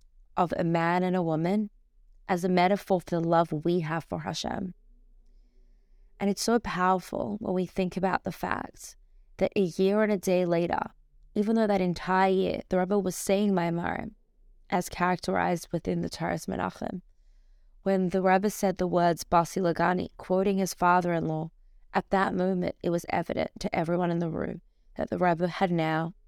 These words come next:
was now our Rosh Bnei Israel, our leader.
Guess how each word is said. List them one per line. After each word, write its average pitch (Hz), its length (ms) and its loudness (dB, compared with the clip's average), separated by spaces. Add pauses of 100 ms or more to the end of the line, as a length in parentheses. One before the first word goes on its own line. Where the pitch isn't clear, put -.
(520)
was 175 180 0
now 175 560 2
our 185 120 0
Rosh 170 240 -6
Bnei 202 260 -4
Israel, - 400 -6 (160)
our 180 140 -2
leader. 180 360 0